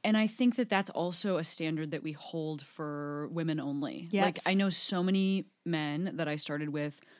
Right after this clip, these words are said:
Speaker 1: who were, like, maybe they were bad at stand-up.
Speaker 2: Mm-hmm.
Speaker 1: Um, they got invited to, you know, enter the, like, social world of the comedy scene, you
Speaker 2: Mm-hmm.
Speaker 1: know, and even if people thought they were, like,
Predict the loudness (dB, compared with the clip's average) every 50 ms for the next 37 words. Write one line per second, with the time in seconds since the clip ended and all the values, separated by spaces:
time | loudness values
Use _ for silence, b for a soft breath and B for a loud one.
0 | b b -2 0 2 4 4 4 2 2 0 0 -2 -2 -2 -2 -2 0 0 0
1 | 0 0 -2 -2 -2 0 -2 -2 -2 -4 -6 -4 -4 -4 -4 -6 -4 0 2 2
2 | 2 2 2 0 -2 -6 _ -4 -2 -2 0 0 0 -2 -2 0 2 2 2 2
3 | 2 0 0 0 0 0 -2 -2 -4 -4 -4 -4 -2 -2 -4 -4 -6 -8 -6 -4
4 | -2 -2 -2 -2 -4 -6 -4 -4 -4 -2 -4 -4 -6 -6 -4 -4 -6 -4 -4 -6
5 | -8 -10 -12 b b b b b b b b -6 -6 -6 -6 -8 -12 -20 _ _
6 | _ _ _ -6 -4 -2 0 0 2 2 2 0 0 0 -2 -4 -8 -10 -8 -6
7 | -4 -4 -4 -4 -4 -6 -8 -10 -18 _ _ _ -4 -4 -2 -2 -2 -4 -4 -4
8 | -4 -4 -4 -2 -4 -4 -4 -4 -4 -4 -4 0 0 0 2 2 2 2 2 2
9 | 2 0 -2 -2 -2 -2 -4 -4 -8 _ -2 0 2 4 4 2 2 0 -6 -6
10 | -4 -6 -8 -4 -2 -2 -2 -2 -2 -2 -2 -2 -2 -2 -4 -4 -4 -4 -4 -6
11 | -6 -8 -12